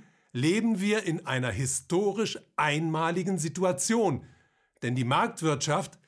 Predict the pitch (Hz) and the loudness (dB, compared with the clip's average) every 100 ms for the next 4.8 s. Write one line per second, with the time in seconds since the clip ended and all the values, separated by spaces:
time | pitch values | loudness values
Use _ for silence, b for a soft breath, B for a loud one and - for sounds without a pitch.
0 | b b 135 135 - 151 131 131 170 226 | b b -2 -2 -2 -4 -2 0 2 4
1 | 240 233 226 - 139 120 - 139 - - | 2 0 -2 -4 -2 -2 -4 -6 -4 -6
2 | - 147 233 233 220 175 139 135 147 131 | -2 0 0 0 0 0 0 -2 0 0
3 | 131 - 180 220 214 143 131 127 - 117 | 0 0 0 0 0 -2 -2 -6 -4 -6
4 | 117 139 156 185 185 196 220 220 | -4 -2 0 0 -2 -4 -6 -10